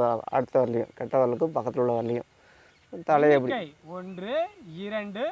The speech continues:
Speaker 2: மூன்று, நான்கு, ஐந்து, ஆறு, ஏழு, எட்டு,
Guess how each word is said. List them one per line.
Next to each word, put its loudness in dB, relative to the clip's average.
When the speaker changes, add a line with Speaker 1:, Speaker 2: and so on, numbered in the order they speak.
Speaker 2:
மூன்று, -10
நான்கு, -6
ஐந்து, -12
ஆறு, -2
ஏழு, -10
எட்டு, -14